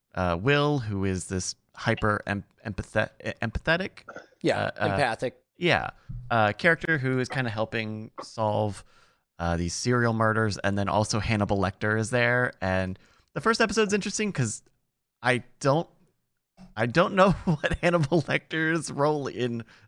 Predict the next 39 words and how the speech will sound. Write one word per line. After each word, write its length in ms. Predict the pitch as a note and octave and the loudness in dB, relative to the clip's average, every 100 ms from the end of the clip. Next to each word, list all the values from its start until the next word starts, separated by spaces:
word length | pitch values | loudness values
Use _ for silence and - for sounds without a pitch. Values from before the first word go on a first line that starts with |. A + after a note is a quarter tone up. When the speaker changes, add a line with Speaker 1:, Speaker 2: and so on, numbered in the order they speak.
| - | -8
Speaker 1:
the 100 | C#3 | 0
murder 340 | C#3 D#3 G#3+ | 4 6 6
that 260 | E3+ F3 - | 6 6 6
they 80 | G3+ | 4
look 300 | D3+ - - | 4 4 6
at 140 | C#3 | 6
on 140 | C#3 D#3 | 6 6
that 160 | D3+ | 6
episode. 560 | D#3 D3+ C3+ - F#2+ G#2 A3+ | 4 2 -4 -4 -4 -2 2
Speaker 2:
Oh, 100 | C4+ | 2
no, 140 | D4+ | 2
no, 80 | E4 | 2
no! 140 | D#4+ | 4
I, 140 | A3+ B3 B3 | 4 2 2
I 100 | C4+ | 2
thought 220 | C#4+ B3+ | 2 2
they 80 | F3+ | 0
made 180 | D3+ | 0
it 100 | B2+ | 0
fairly 680 | - D3 B2+ A#2+ A2 G2+ F#2+ | -2 0 2 2 0 -2 -4
clear. 1400 | - - G2+ F#2 F#2 A2 E3+ G3+ B3+ D#4 E4 F4+ F#4+ F#4+ F4+ - | -6 -4 -2 0 0 2 0 -4 -6 -10 -8 -8 -8 -8 -10 -4
Um, 520 | D3 B2 A#2+ A2+ A2+ A2 - _ _ _ _ - | 0 2 2 0 -2 -6 -16 _ _ _ _ -6
remember 300 | D3 E3+ E3+ | -2 2 2
there 180 | D3 D3+ | 2 2
was 400 | C#3 C3 B2 - - _ _ _ _ | 2 2 2 -2 -4 _ _ _ _
a 120 | A2 | -8
murder 580 | F#2+ G2 G#2 A#2 A#2+ A2+ | -6 -2 0 2 2 2
of 140 | G2+ E2+ | 0 -2
one 320 | F#2 C#3 F3 | -2 0 -2
type, 420 | - F2+ F#2+ - _ - | -4 -2 -4 -4 _ -14
but 120 | G2 | -6
then 240 | A2+ G#2+ | -2 0
there 120 | G#2+ G#2 | 0 0
was 160 | G2+ | -2
a 40 | G2 | -2
murder 320 | G#2+ G#2+ G#2 | -2 0 0
of 120 | F#2 | 0
another 640 | F#2+ F#2+ A2+ C#3 D#3+ C#3 G#2 | -2 -2 0 0 0 -2 -4
type. 520 | - F#2+ E2+ D#2 | -2 -2 -4 -8